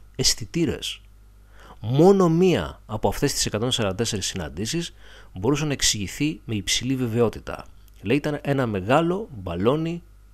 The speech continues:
που ξεφούσκωνε. Μετά το αυξημένο ενδιαφέρον του κοινού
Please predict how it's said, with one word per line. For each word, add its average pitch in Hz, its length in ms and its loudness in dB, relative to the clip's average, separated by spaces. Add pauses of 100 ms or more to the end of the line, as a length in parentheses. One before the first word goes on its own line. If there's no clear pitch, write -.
που 107 80 -10
ξεφούσκωνε. - 640 -6 (1600)
Μετά 165 180 2
το 226 80 2
αυξημένο 190 400 2
ενδιαφέρον 139 720 2 (480)
του - 160 -4
κοινού 120 480 0